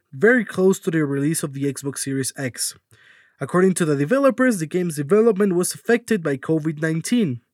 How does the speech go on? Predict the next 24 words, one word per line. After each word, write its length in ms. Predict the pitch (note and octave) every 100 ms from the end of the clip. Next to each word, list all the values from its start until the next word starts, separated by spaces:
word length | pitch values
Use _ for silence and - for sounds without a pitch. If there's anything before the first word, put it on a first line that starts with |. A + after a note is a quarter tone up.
| _ _ _ _
While 300 | E3+ F#3 E3+
they 240 | D3+ A#3
do 180 | A#3+ D4+
not 180 | D4 C#4
have 260 | A#3+ C#4+
a 40 | B3
formal 460 | - A3 A#3 A3
date 320 | F#3+ F3+ G#3+ -
for 140 | A3
twenty 320 | G3+ A3+ A3+
twenty-one, 640 | G#3 B3 A#3 A#3+ A#3+ B3+ A#3+
it 260 | - F#3+ -
probably 460 | - C4 C4+ B3 A#3
is 100 | D3+
gonna 220 | F#3+ G3
be 120 | F#3
released 460 | F#3+ D#3+ F3 F3+ -
in 60 |
the 80 | D3
first 340 | - D#3 -
quarter 380 | - D3 D3 D3
of 120 | B2+
the 120 | A#2+ A2+
year. 320 | G#2+ C#2+